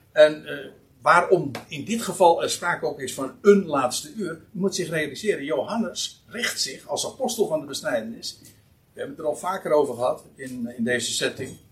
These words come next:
net als de Hebreeënbrief en de tweede Petrusbrief, gaat het over de jaren zestig, de jaren zes-, zestig, niet van deze,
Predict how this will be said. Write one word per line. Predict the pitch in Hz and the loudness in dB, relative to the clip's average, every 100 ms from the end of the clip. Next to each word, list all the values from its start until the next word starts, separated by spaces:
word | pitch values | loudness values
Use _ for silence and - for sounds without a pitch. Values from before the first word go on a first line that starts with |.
| _ _ _ | _ _ _
net | 131 - | -18 -16
als | - | -6
de | 135 | -2
Hebreeënbrief | 135 123 131 135 120 127 131 | 0 2 2 2 -2 -8 -14
en | 147 | -14
de | 143 | -14
tweede | 151 156 151 | -6 -6 -6
Petrusbrief, | 143 131 131 123 117 110 123 - _ _ _ | -6 -4 -4 -6 -14 -16 -18 -20 _ _ _
gaat | - 156 190 | -2 -2 0
het | 202 | -2
over | 160 113 | 0 -2
de | 117 | 0
jaren | 113 123 139 110 | -2 0 -2 -4
zestig, | - - 190 175 - - 180 - - _ _ _ | -4 -2 -2 -4 -6 -6 -10 -12 -20 _ _ _
de | 131 | -6
jaren | 139 151 120 | -2 -2 -2
zes-, | - - - - - | -6 -6 -8 -6 -8
zestig, | 190 - 139 | -8 -8 -12
niet | 143 | -16
van | 139 | -14
deze, | 139 143 127 120 104 | -4 -2 -2 -6 -8